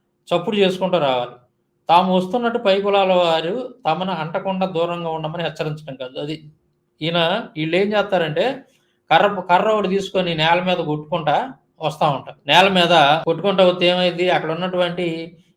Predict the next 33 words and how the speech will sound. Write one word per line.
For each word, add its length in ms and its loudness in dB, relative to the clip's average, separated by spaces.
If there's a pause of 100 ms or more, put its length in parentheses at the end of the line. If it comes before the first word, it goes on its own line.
ఈ 60 -10
పై 280 2
కులాల 340 4
వారంట, 440 0 (200)
పై 140 0
కులాల 380 0
వారు, 640 -4 (420)
"ఓ, 160 -2
ఏడు 260 2
అంటరానోడు 500 0
వస్తున్నాడు" 360 -6
అని 180 -4
చెప్పేసి 260 -12 (100)
గుర్తుపట్టి 460 -8
వాళ్ళు 200 -4
పక్కకు 420 -6
దూరంగా 300 0
తొలగిపోతారు, 640 -4 (460)
వీళ్ళని 240 -2
అంటుకోకుండా, 520 -8 (560)
వీళ్ళని 220 0
చూడకుండా. 520 -2 (680)
దానికోసం 500 4
వీళ్ళు 180 2
ఏం 140 2
చేసేవాళ్ళంట, 520 0
ఆ 240 -2
కర్రను 440 2
తీసుకొని 400 -6
నేల 220 2
మీద 200 -6
చప్పుడు 460 -4
చేసుకుంటా, 600 -6